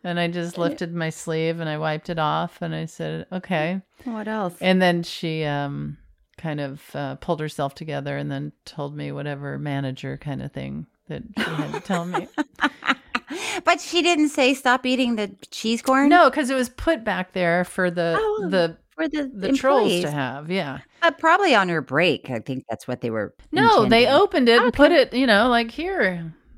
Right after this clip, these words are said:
Speaker 1: happy holidays." And then I had a little cheese on my nose, and this woman, I always
Speaker 2: She
Speaker 1: think it's
Speaker 2: could
Speaker 1: so
Speaker 2: not
Speaker 1: funny when people crumble, 'cause she was projecting. That was the worst case scenario to her.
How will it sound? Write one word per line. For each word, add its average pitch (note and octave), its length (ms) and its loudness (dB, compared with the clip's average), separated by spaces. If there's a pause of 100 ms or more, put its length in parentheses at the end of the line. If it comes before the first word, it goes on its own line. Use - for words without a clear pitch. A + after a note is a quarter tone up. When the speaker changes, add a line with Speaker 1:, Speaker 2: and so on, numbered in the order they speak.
(140)
Speaker 1:
happy C#3+ 360 -2
holidays." G#3+ 680 4
And F#3+ 80 -2
then G3+ 80 4
I G#3 60 2
had G3+ 200 2
a G#3+ 60 -2
little A3+ 180 0
cheese A#3+ 360 -2
on G3 120 0
my F#3 120 -2
nose, F3+ 320 -2
and F#3 160 -2
this G#3+ 220 -6
woman, D#3+ 520 -2 (400)
I B3+ 260 4
always B3 320 2
Speaker 2:
She - 60 -6
Speaker 1:
think A3 120 2
it's G#3 140 -2
Speaker 2:
could G#3 120 -4
Speaker 1:
so G3+ 200 4
Speaker 2:
not G3 100 -2
Speaker 1:
funny D3 580 -2 (300)
when E3+ 260 -2
people F3 480 -2
crumble, E3 600 -2
'cause A3+ 160 0
she - 160 -4
was C4 140 -4
projecting. F3+ 1000 -4
That A3 180 4
was B3 180 0
the G3 100 0
worst F3+ 560 -2
case E3+ 300 -4
scenario D3+ 640 -2
to C3 160 -10
her. - 340 -12